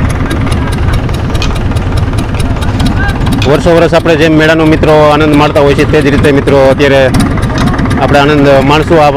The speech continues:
આ સાતમ આઠમના મેળામાં. કારણ કે જેટલી રાઇડ છે તેના કરતાં પણ આજે વખતે બે ત્રણ રાઇડ વધારે આપવામાં આવી છે. જો મિત્રો આપણે અહીંયા પહોંચી ગયા છીએ. જો અત્યારે આ લાઇટ ટાવર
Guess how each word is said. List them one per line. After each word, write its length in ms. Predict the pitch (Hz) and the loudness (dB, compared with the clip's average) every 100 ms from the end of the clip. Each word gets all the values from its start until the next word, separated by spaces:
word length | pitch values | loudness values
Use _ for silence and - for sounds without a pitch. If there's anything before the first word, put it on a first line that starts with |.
| 139 | 2
આ 300 | 139 135 131 - - - - | 4 4 2 0 -2 -2 -2
સાતમ 260 | 147 147 | 0 2
આઠમના 300 | 143 147 139 139 | 0 2 2 2
મેળામાં. 320 | 151 156 180 - - - - - - | 2 0 -2 -2 -2 -2 -2 -2 -2
કારણ 160 | 139 139 | -2 0
કે 60 | 135 135 | 0 2
જેટલી 300 | 165 175 170 | 0 2 2
રાઇડ 180 | 175 - - | 0 0 0
છે 100 | 180 175 | 0 2
તેના 160 | 165 170 | 0 0
કરતાં 200 | 170 165 | 0 0
પણ 120 | 170 | 0
આજે 180 | 165 156 160 156 | 2 2 2 2
વખતે 240 | 156 160 151 143 | 0 2 2 2
બે 100 | 147 | 0
ત્રણ 180 | 151 156 | 0 2
રાઇડ 160 | 151 143 | 2 2
વધારે 200 | 139 151 | 2 2
આપવામાં 280 | 139 147 143 | 0 0 2
આવી 140 | 143 160 | 2 0
છે. 80 | 190 - - - - - - - - | 0 -2 -2 -2 -2 -2 -2 -2 0
જો 100 | 139 | 0
મિત્રો 160 | 143 135 | 2 0
આપણે 180 | 135 135 | 0 0
અહીંયા 240 | 135 131 | 0 0
પહોંચી 220 | 151 156 139 | 0 0 0
ગયા 120 | 127 | 0
છીએ. 100 | 123 | 2
જો 40 | 135 | 2
અત્યારે 260 | 123 127 123 120 - - - - - - - 127 | 2 2 2 0 -2 -2 -2 -2 -2 -2 -2 0
આ 40 | 131 | 0
લાઇટ 180 | 160 - | 0 0
ટાવર 280 | 151 135 | 0 0